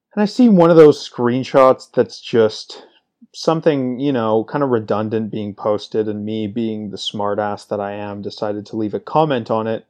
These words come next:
saying, "Honestly, I don't remember what." It was something, it was some snide remark about, you know, the guy posting his winnings or some, maybe a silly question,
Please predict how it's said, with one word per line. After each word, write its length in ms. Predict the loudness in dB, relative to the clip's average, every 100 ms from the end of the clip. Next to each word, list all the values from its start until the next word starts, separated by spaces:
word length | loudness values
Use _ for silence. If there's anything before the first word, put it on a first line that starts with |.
| -18
saying, 480 | -8 -6 -6 -8 -8
"Honestly, 640 | -6 -6 -8 -4 -2 -2 -4
I 140 | -8 -6
don't 180 | -6 -8
remember 480 | -10 -8 -8 -8
what." 420 | -8 -8 -12 -16 _
It 100 | -2
was 200 | 0 0
something, 440 | -2 -2 -2 -2 -2
it 80 |
was 220 | 0 0 -2
some 880 | -10 -8 -6 -6 -6 -8 -10 -14 _ _ _ _
snide 1040 | -20 -16 -14 -14 -14 -12 -10 -8 -8 -8 -10
remark 520 | -12 -12 -12 -14 -18 _ -14
about, 440 | -10 -6 -6 -8 -12
you 160 | -14
know, 260 | -12 -12 -14
the 140 | -8 0
guy 200 | 2 2
posting 320 | 2 0 0
his 140 | -4
winnings 400 | -2 -2 -2 -4
or 80 | -6
some, 340 | -6 -6 -6 -6
maybe 240 | -4 -2
a 60 | -2
silly 300 | -2 -2 -2
question, 580 | -4 -6 -6 -10 -12